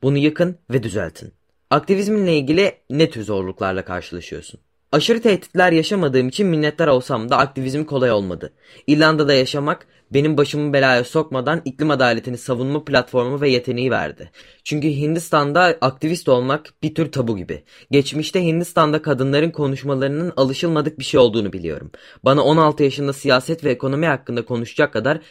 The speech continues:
bilgim veya yeterince deneyimim olmadığı söylendi. Yetişkinlerin gerekeni yapmadığı yerde ben müdahale ettiğimde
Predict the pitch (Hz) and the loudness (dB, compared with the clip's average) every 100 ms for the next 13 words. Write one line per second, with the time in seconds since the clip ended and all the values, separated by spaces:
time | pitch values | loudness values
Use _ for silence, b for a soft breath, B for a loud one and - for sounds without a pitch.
0 | B 123 127 160 170 147 131 127 123 151 | B -4 0 -2 0 2 4 4 0 0
1 | 147 147 135 127 131 156 135 135 104 92 | -2 -2 0 0 0 0 0 0 0 -4
2 | 90 87 80 58 76 - _ _ 123 135 | -4 -4 -4 -6 -12 -16 _ _ -2 -2
3 | - - 151 165 190 156 147 160 165 185 | -2 -2 2 2 4 6 6 4 2 2
4 | 196 147 127 123 135 135 131 160 143 143 | 2 0 2 4 4 4 4 4 4 4
5 | 127 117 110 110 - 113 117 151 | 2 2 2 0 -2 -6 0 2